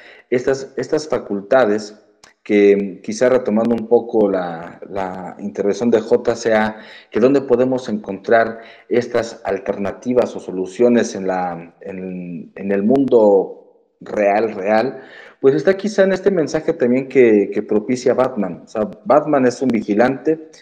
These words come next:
Batman es una especie de justiciero que si bien, eh, está fuera de la ley, participa con la ley con el deseo de salvar cierto tipo de institucionalidad, no aniquilarla totalmente como lo haría un anarquista, un anarquista como el Joker, como Bane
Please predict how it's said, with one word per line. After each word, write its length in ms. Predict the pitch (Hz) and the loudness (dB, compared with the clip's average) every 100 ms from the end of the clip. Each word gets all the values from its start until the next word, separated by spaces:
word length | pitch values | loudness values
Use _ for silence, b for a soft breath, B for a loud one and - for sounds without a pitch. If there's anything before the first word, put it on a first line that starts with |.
| B _ | B _
Batman 460 | 104 127 131 123 120 | 2 2 4 2 2
es 200 | 113 117 | 0 -4
una 260 | 120 120 | -2 -2
especie 540 | 113 - - 143 147 131 | -4 -8 2 2 4 2
de 120 | 107 | 2
justiciero 680 | - - 98 - 123 139 | -4 -12 -14 0 0 0
que 140 | - 98 | -4 -8
si 180 | - 98 | -6 -2
bien, 460 | 113 127 127 - B B B - | 2 2 2 -2 B B B 2
eh, 300 | 104 - - | 4 6 2
está 280 | - - 127 | -2 -2 -2
fuera 340 | - 139 131 | 4 6 6
de 100 | 120 | 4
la 120 | 110 | 4
ley, 420 | 107 120 139 135 - | 4 4 4 0 -4
participa 760 | 101 - 104 - 139 139 131 | -6 -6 -10 -6 -6 -2 -2
con 140 | 117 113 | 0 -2
la 80 | |
ley 220 | 120 127 123 | 2 2 2
con 200 | 117 104 | -2 -2
el 80 | |
deseo 300 | 95 95 - | -2 -4 0
de 100 | 127 | 0
salvar 460 | 123 107 101 113 131 | 0 -2 -2 0 -2
cierto 460 | - 139 143 - 127 | -2 0 0 0 -2
tipo 320 | 123 113 120 | -4 0 0
de 100 | 101 | 0
institucionalidad, 1160 | 92 - - 95 - 95 90 92 110 120 - B B B B | -4 -14 -8 -8 -6 -10 -8 0 0 0 -6 B B B B
no 160 | 113 127 | 0 2
aniquilarla 640 | 139 135 113 107 110 113 | 2 -2 -2 0 0 0
totalmente 640 | - 92 107 107 117 147 | -6 -2 0 0 -2 -6
como 220 | - 98 92 | -6 -6 -2
lo 80 | |
haría 160 | 90 101 | 0 0
un 80 | 110 | 0
anarquista, 920 | 104 90 82 - 110 - 104 - b b b | 0 -2 -6 -10 -10 -6 -8 -8 b b b
un 80 | 104 | -2
anarquista 520 | 104 87 - - 101 | -2 -2 -10 -10 -10
como 180 | 90 90 | -8 -10
el 100 | 85 | -2
Joker, 480 | 117 117 110 101 - | 4 4 4 -2 -4
como 260 | - 90 87 | -8 -8 0
Bane 600 | 110 117 117 110 110 | 2 2 0 -2 -8